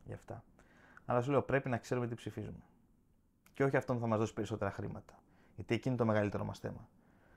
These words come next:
Όποιος μας τάξει επιδόματα, χρήματα, μισθούς και αυτά, λέμε, «Α, οικονομική ευχέρεια. Θα πάρω τηλεόραση, αυτοκίνητο, ψυγείο,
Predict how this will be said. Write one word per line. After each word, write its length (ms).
Όποιος 400
μας 180
τάξει 360
επιδόματα, 540
χρήματα, 420
μισθούς 300
και 80
αυτά, 260
λέμε, 200
«Α, 220
οικονομική 380
ευχέρεια. 320
Θα 120
πάρω 180
τηλεόραση, 520
αυτοκίνητο, 500
ψυγείο, 580